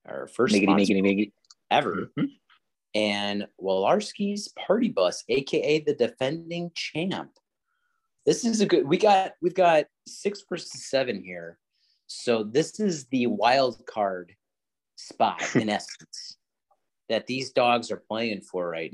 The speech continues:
Speaker 1: now. Um, this is good stuff. You can't make this up. You got a lollipop matchup,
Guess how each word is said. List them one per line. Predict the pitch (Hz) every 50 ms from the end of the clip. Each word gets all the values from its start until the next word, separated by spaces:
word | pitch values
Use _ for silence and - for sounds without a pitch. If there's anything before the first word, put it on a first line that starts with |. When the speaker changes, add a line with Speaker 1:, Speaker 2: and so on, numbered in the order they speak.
| 85 -
Speaker 1:
now. | 82 80 76 76 78 82 80 _ _ _ _ _ _ _ - _ _ _ _ _ _ _ _ _
Um, | - 92 92 90 - 90 87 87 82
this | - 165 190 190 233
is | 233 180 -
good | - - 151 143 131 135
stuff. | - - - - 117 104 92 78 - - - - - _ -
You | 127 147 147
can't | - - 170 156 123
make | 135 135 123 -
this | - 113 107 - - -
up. | 101 95 90 - - - _ _ _ _ _ _ _ -
You | 123 127
got | 139 135 131 120
a | 120
lollipop | 120 117 117 120 131 147 170 180 175 - - - 147 143 - _ -
matchup, | 117 117 120 123 123 - - - - 107 95 87